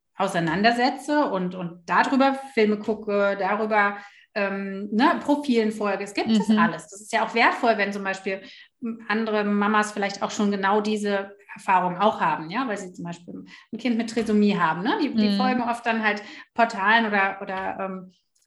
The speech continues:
Speaker 1: ähm, anderen Profilen, die auch diese Themen haben, um sich auszutauschen, um sich nicht alleine zu fühlen. Aber wenn ich mich mit, mit,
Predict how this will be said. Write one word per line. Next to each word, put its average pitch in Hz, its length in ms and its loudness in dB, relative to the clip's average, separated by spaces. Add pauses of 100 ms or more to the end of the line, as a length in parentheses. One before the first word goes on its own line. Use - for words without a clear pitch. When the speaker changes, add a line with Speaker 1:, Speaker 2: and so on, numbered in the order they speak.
Speaker 1:
ähm, 190 340 -8
anderen 226 360 0
Profilen, 226 540 -2
die 202 200 -4
auch 226 220 2
diese 277 240 -2
Themen 247 340 2
haben, 233 140 4
um 226 140 2
sich 220 180 -4
auszutauschen, 208 800 -2
um 208 220 -4
sich 208 180 -6
nicht 247 140 0
alleine 240 340 4
zu 240 120 -8
fühlen. 175 400 -10 (260)
Aber 208 200 0
wenn 233 140 6
ich 285 100 6
mich 254 160 4
mit, 233 180 -4
mit, 220 260 -4